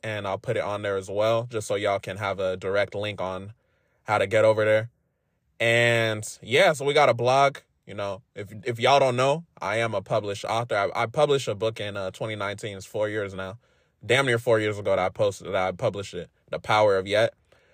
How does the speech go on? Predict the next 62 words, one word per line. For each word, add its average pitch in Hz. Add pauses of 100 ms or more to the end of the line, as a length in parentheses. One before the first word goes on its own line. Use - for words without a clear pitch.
(140)
Um, 107
you 101
can 110
go 110
look 110
that 107
up 101
if 104
you 95
wanna 98
look 104
it 110
up. 113
But 101 (1120)
yeah, 170
I 170
was 160
like, 151
"I 165
need 190
to 165
get 139
back 135
to -
my 117
roots 123
as 110
far 110
as 101
writing." 127
So 101 (320)
we 104
have 104
a 104
blog 104
out 117
now, 117
and 82
we 98
just, 101
we 110
just 120
gonna 120
be 127
in 123
your 113
face 127
everywhere. 120
<laughs> -
You 147
know 135
what 127
I'm 131
saying? 127
So 104 (400)
make 131
sure 143
y'all 123
tap 123
into 117
the 98
blog. 113